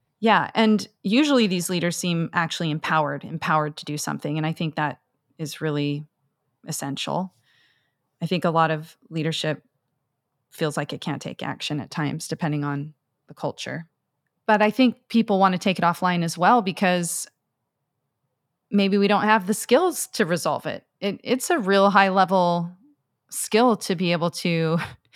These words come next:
<laughs> address those issues in a meeting in front of a bunch of people,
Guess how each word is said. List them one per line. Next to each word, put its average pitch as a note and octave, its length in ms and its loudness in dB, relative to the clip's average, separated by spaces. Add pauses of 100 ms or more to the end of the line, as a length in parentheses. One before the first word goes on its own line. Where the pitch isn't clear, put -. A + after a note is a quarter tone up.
(140)
<laughs> - 500 -20
address G3 580 2 (420)
those F3+ 320 0
issues F3 480 -2
in G3 160 0
a F#3 60 2
meeting F3 440 2
in F3+ 180 -2
front F3+ 280 0
of E3+ 320 -4
a - 80 -2
bunch F3+ 280 0
of F3 120 -6
people, E3 680 0